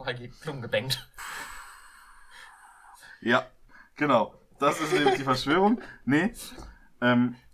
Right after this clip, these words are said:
Speaker 2: es war jetzt im, im Vorgang zur ersten Aufnahme schon mal oder in den Planungen zum Podcast, ähm, als wir die Kategorie unpopuläre Meinung besprochen hatten, dass der, ein großer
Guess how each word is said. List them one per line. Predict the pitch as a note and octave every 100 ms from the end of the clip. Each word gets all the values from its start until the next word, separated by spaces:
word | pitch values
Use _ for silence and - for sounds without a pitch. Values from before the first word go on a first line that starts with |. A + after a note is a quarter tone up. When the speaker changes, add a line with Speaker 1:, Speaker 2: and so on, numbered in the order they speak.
| -
Speaker 2:
es | B2
war | C#3+ D#3+
jetzt | D#3
im, | C#3 C3+ C3 C3+
im | B2 B2
Vorgang | - D#3 C#3 A#2+ A#2+ A#2+ -
zur | - A#2
ersten | B2+ C3 A#2
Aufnahme | G#2+ - A2+ G#2+ A2 A2+ C3+ - _ _ _ _
schon | - - A#2+ G#2+
mal | G2+ A2 A#2
oder | G#2
in | G#2
den | G#2+
Planungen | - G#2 A#2+ C3 A2+ G#2+ G#2 -
zum | - G#2
Podcast, | - A#2+ - B2 B2+ - _ _ _ _ _
ähm, | G#2+ G#2+ G#2+ G#2 _ _ -
als | G#2+ G#2 A2+
wir | G#2
die | -
Kategorie | G#2+ G#2 G#2 A2 A2 A2+
unpopuläre | - A#2 - G2+ G2 F#2
Meinung | G2+ A2+ G2+
besprochen | - - G#2 A2 G#2
hatten, | A2+ B2+ B2+ _ _ _ _ _ _ _ -
dass | A2+ A2 - _ _ _ _ _ _ _ -
der, | A2 G#2+ G2+ G2 F#2+ _
ein | G2+ G2+ G2+ G2+ -
großer | - B2 D3 B2+ A2 A2 A2